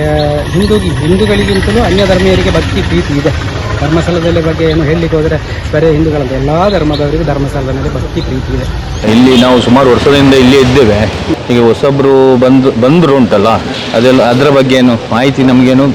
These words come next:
Speaker 2: ಗೊತ್ತಾಗೋದಿಲ್ಲ ಇಲ್ಲಿ. ಮತ್ತು ಇಲ್ಲಿಯ ಬಗ್ಗೆ ಅಂತ ಹೇಳಿದ್ರೆ ಗ್ರಾಮಸ್ಥರ ಬಗ್ಗೆ ನಮಗೇನು ಇದಿಲ್ಲ, ಒಳ್ಳೆ ಇದುಂಟು, ತೊಂದರೆ ಇಲ್ಲ. ಇಲ್ಲಿಯ ಬಗ್ಗೆ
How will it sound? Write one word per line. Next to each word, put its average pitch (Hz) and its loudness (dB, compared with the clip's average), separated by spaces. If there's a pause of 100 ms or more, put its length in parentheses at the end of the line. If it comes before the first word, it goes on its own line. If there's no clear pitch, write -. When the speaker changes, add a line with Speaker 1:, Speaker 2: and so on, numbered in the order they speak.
(120)
Speaker 2:
ಗೊತ್ತಾಗೋದಿಲ್ಲ 123 2
ಇಲ್ಲಿ. 98 -4
ಮತ್ತು 127 0
ಇಲ್ಲಿಯ 139 4
ಬಗ್ಗೆ 156 2
ಅಂತ 156 2
ಹೇಳಿದ್ರೆ 156 4
ಗ್ರಾಮಸ್ಥರ 147 2
ಬಗ್ಗೆ 147 2
ನಮಗೇನು 147 2 (600)
ಇದಿಲ್ಲ, 131 4 (680)
ಒಳ್ಳೆ 131 4 (840)
ಇದುಂಟು, 131 0 (360)
ತೊಂದರೆ 131 4
ಇಲ್ಲ. 110 2 (460)
ಇಲ್ಲಿಯ 131 4
ಬಗ್ಗೆ 123 4